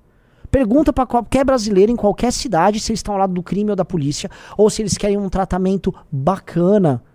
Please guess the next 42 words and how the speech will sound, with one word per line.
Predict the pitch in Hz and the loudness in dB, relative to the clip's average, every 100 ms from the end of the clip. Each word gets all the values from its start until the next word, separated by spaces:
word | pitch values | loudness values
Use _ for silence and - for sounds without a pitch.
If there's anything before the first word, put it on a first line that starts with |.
| _ | _
pro | - | -10
criminoso. | - 160 156 151 120 110 _ - | -4 -2 0 0 -2 -6 _ -6
Tem | 415 | -2
nada | 403 392 392 | 0 2 2
disso. | 175 262 - - - - - - | 2 0 -2 -12 -20 -20 -20 -18
Isso | - 226 | -6 -2
é | |
uma | 208 | 0
ficção, | - 226 - - 208 | 0 0 0 0 2
isso | 165 208 | 2 0
é | |
um | |
mundo | 190 240 302 262 | 2 0 0 -4
fictício | - - - 190 208 240 - - | -6 -16 -10 -8 -8 -10 -12 -6
em | 254 | -2
que | 240 | -2
a | |
bra-, | 208 208 226 | 0 0 0
imprensa | 180 185 - | 0 0 0
brasileira | 214 202 190 233 | -4 -2 -2 -2
vive. | 202 110 - _ _ - - - | -4 -6 -10 _ _ -20 -20 -8
Então, | - 330 | 0 0
toda | 330 427 415 | 2 2 4
vez | 330 294 | 4 2
que | - | 2
você | 269 - 208 - _ _ _ _ _ _ _ | 0 4 2 0 _ _ _ _ _ _ _
critica | - 196 - - 285 294 | 0 0 2 0 2 2
a | |
imprensa | 269 185 190 160 143 | 0 0 0 0 -4
por | 147 | -6
conta | - 143 110 | -6 -6 -4
disso, | 113 254 - - - - - | 0 2 2 -2 -8 -14 -2
você | 175 - | 0 2
tá | 196 | 2
criticando | 170 - - 294 277 | 0 0 2 2 4
não | 330 359 | 4 4
a | 311 311 | 0 0
instituição | 330 349 - 233 214 - 208 | -2 -2 -4 -6 -4 -2 0
imprensa, | 185 175 156 139 - | 0 0 -2 -4 -6
porque | 359 | -8
essa | 311 370 | -6 -4
instituição, | 269 240 175 - - 208 226 | -4 -4 -6 -4 0 0 0